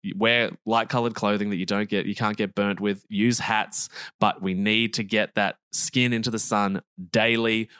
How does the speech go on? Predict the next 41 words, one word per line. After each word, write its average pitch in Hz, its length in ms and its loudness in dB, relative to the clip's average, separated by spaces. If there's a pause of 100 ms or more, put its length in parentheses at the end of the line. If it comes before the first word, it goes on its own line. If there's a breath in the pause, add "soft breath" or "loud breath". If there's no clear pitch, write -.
(140 loud breath)
on 113 140 4
a 113 40 4
regular 110 320 4
basis, 98 460 -2
not 117 180 0
nothing 107 460 0
for 101 120 -4
six - 300 -4
months 101 300 0
and 98 140 -2
then 98 200 0 (600 loud breath)
go 110 160 6
out 104 160 4
on 101 100 2
a 98 60 2
weekend 101 400 0
and 92 100 -2
spend 98 320 -2
twenty 104 300 0
hours 98 260 0
in 98 80 -2
the 95 80 -4
sun 98 260 -2
and 95 200 -4 (100)
burn 117 240 4
yourself 110 380 0
until 107 260 0
you're 104 240 0 (320 loud breath)
n-, 117 160 -4
an 117 140 0
unrecognizable 110 800 0
sausage 110 360 0
on 107 100 2
the 101 40 0
barbecue, 107 640 0
<laughs> - 60 2
right? 170 360 4
We 139 120 0
don't 135 160 2
want 120 180 0
that. 92 240 0